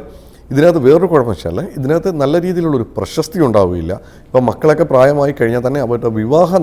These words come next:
നടക്കാൻ ചിലപ്പം കാലതാമസം ഉണ്ടാവാം. അതുപോലെ ദാമ്പത്യം ജീവിതം അത്ര സ്മൂത്ത് ആയിരിക്കില്ല. ഈ പറഞ്ഞ പോലെ ഇദ്ദേഹത്തിനൊരു ആക്സിഡന്റ് പറ്റിയിട്ടുണ്ട്, കൈപ്പത്തിയുടെ ഒരു ഭാഗം കട്ട് ചെയ്ത് പോയെന്നാണ് പറഞ്ഞിരിക്കുന്നത്.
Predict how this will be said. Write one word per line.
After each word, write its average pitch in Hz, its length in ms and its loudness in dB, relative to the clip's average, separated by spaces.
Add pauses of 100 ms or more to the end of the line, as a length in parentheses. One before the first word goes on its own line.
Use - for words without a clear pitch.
നടക്കാൻ 104 360 -4
ചിലപ്പം 92 300 -6
കാലതാമസം 92 540 -4
ഉണ്ടാവാം. 101 280 2 (460)
അതുപോലെ 139 240 2 (280)
ദാമ്പത്യം 175 640 2 (260)
ജീവിതം 113 400 -4 (240)
അത്ര 104 220 -4
സ്മൂത്ത് 110 340 -6
ആയിരിക്കില്ല. 98 340 -2 (100)
ഈ - 100 -6
പറഞ്ഞ 107 200 -2
പോലെ 131 120 -4 (360)
ഇദ്ദേഹത്തിനൊരു 117 440 2
ആക്സിഡന്റ് 110 380 -4
പറ്റിയിട്ടുണ്ട്, 104 360 -6 (100)
കൈപ്പത്തിയുടെ 110 440 -2
ഒരു 107 140 -6
ഭാഗം 101 260 -2 (220)
കട്ട് 104 160 -8
ചെയ്ത് 110 200 -4
പോയെന്നാണ് 101 460 -6
പറഞ്ഞിരിക്കുന്നത്. 95 500 -8